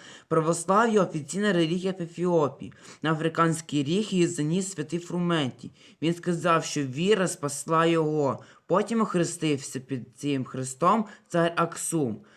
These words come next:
а потім вже решта ефіопського народу. Абісинія поділяється на одинадцять штатів, причому кожен з них прожив-, в-, причому в кожному з них проживає конкретний народ, має свій прапор, герб та гімн. Населення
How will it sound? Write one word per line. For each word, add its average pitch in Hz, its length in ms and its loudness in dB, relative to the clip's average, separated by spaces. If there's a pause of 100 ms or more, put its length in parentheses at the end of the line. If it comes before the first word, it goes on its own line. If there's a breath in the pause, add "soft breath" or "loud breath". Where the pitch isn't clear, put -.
(140 soft breath)
а 147 120 0
потім 202 460 2
вже 135 260 -4 (180)
решта 185 640 0
ефіопського 139 580 -2
народу. 135 520 -4 (540 loud breath)
Абісинія 214 600 2
поділяється 185 560 2
на 202 100 4
одинадцять 175 540 0
штатів, 143 600 0 (320 loud breath)
причому 190 420 2
кожен 180 460 4
з 139 120 -4
них 208 340 2 (540 loud breath)
прожив-, 170 360 0
в-, 156 320 -6
причому 180 300 0
в 185 60 -4
кожному 185 380 2
з 165 80 -4
них 208 140 -2
проживає 190 360 2
конкретний 190 600 0
народ, 185 460 2
має 160 240 2
свій 143 220 -6
прапор, 160 580 2
герб 143 420 -4
та 165 100 0
гімн. 143 520 0 (520 loud breath)
Населення 220 540 4